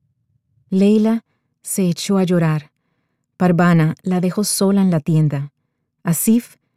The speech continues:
estaba en el hospital. Había ido a visitar a Hassan, que se encontraba mejor, aunque tenía que permanecer aún allí. Parvana se alegró de no tener que ocuparse de él.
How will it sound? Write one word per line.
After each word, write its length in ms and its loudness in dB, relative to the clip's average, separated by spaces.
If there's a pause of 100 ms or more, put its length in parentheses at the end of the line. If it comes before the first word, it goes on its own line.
(120)
estaba 480 -2
en 80 2
el 100 0
hospital. 640 -4 (400)
Había 300 0
ido 320 2
a 20 0
visitar 480 -4
a 40 -2
Hassan, 500 -4 (340)
que 140 -4
se 80 0
encontraba 580 0
mejor, 520 0 (340)
aunque 320 2
tenía 480 2
que 160 -4
permanecer 800 -2 (120)
aún 360 2
allí. 400 -2 (680)
Parvana 640 0 (300)
se 160 -4
alegró 360 0
de 120 2
no 140 2
tener 420 0
que 160 -2
ocuparse 680 -4
de 260 -2
él. 180 -10